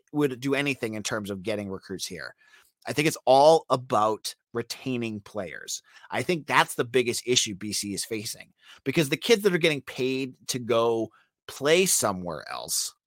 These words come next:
they would have never come to B C anyways. They're never gonna come to B C. But it's those players like, like, if Donovan Azaraku continues his ascent, he's already become one of the best pass rushers. Pro Football Focus has him as one of the ten best coming into next year.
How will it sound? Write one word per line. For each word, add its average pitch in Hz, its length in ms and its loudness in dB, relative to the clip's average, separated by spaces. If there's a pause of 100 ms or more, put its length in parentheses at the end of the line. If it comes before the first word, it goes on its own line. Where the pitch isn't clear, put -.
(1300)
they 196 80 8
would 208 140 10
have 180 120 6
never 143 200 4
come 131 180 -4
to 113 60 0
B 104 160 -2
C 87 220 -6
anyways. 67 520 -12 (560)
They're 160 100 4
never 180 200 8
gonna 117 160 2
come 80 180 -8
to 69 60 -14
B 65 140 -18
C. - 300 -12 (360)
But 175 140 2
it's 156 200 2
those 160 220 4
players 147 500 6
like, 110 320 -8
like, 135 320 -2 (1000)
if 190 200 6
Donovan 240 400 8
Azaraku 135 640 4
continues 131 480 -4
his 117 320 -4
ascent, 85 440 -6
he's - 420 -4
already 135 320 4
become 120 320 -6
one 107 100 -4
of 101 60 -8
the 101 80 -6
best 101 280 -4
pass 98 300 -4
rushers. 101 380 -4
Pro 123 180 -2
Football 123 320 0
Focus 110 320 -4
has 107 260 -4
him 98 100 -8
as 98 100 -10
one 101 100 -6
of 98 60 -10
the 87 80 -10
ten 110 300 -10
best 92 320 -6
coming 95 220 -10
into 87 180 -10
next 90 320 -10
year. 80 280 -6